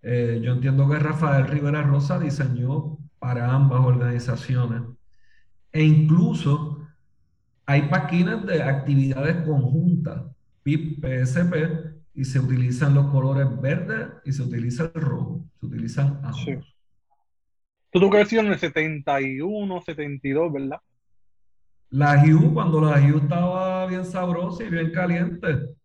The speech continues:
Speaker 1: este, la Hue es importantísima, en el, eh, en el diseño de propaganda en Puerto Rico en esa época. Los pasquines de... Por-, porque...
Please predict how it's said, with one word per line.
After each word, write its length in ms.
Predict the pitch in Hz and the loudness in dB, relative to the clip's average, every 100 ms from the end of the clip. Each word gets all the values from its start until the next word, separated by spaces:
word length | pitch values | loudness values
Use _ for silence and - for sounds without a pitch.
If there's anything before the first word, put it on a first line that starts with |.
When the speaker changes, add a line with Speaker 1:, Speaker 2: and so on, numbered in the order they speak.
| _ _ | _ _
Speaker 1:
este, 640 | 127 139 135 147 147 143 | 0 2 2 0 -2 -2
la 340 | 131 135 139 143 | 0 2 6 6
Hue 300 | 160 - 175 | 6 4 2
es 200 | 175 - | 0 -2
importantísima, 1600 | 180 165 - 156 139 139 131 120 110 - 160 - - 120 110 - _ _ _ _ | 0 2 0 -4 -4 -4 -4 -8 -8 -8 -10 -8 -6 -4 -6 -10 _ _ _ _
en 160 | 117 | -6
el, 280 | 117 113 107 | -4 -4 -6
eh, 480 | 90 117 113 110 104 | -6 -4 -4 -6 -6
en 120 | 117 | -4
el 140 | 120 113 | -4 -4
diseño 840 | 120 - 131 156 180 190 185 - | -4 -2 0 2 2 0 -6 -6
de 120 | 139 | -2
propaganda 500 | 127 127 127 123 135 | 0 -2 -2 -2 0
en 100 | 156 | 0
Puerto 280 | 156 151 147 | 0 -2 -2
Rico 520 | 131 131 156 175 170 135 | -4 -4 -4 0 0 0
en 120 | 123 | -2
esa 340 | 127 139 120 | -2 -2 -2
época. 400 | 113 113 107 110 - _ _ _ _ _ - | -4 -8 -10 -14 -16 _ _ _ _ _ -8
Los 260 | 120 127 127 | -2 -2 0
pasquines 500 | 131 127 131 139 143 | -2 -2 0 0 0
de... 640 | 156 156 156 156 160 - 139 | 2 2 4 4 4 0 0
Por-, 420 | 139 139 - - | 0 0 -2 -2
porque... 480 | 147 147 147 147 | -2 -2 0 -2